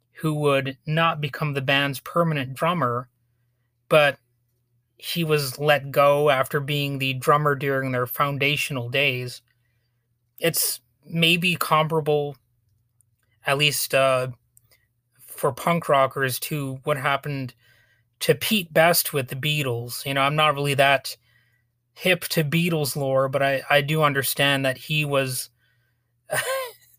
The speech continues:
he was kind of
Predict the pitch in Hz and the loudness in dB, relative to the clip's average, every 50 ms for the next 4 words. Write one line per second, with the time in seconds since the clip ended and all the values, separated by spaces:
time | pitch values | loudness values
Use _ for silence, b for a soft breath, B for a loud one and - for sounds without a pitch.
0 | - - - - _ _ _ b b b b b b _ _ _ _ _ _ _ | -20 -20 -20 -20 _ _ _ b b b b b b _ _ _ _ _ _ _
1 | _ - - - - - - - 165 - 202 196 170 - - - 180 165 160 160 | _ -20 -12 -10 -8 -8 -8 -8 -4 0 2 4 4 2 2 0 0 0 2 0
2 | 143 - | -2 -4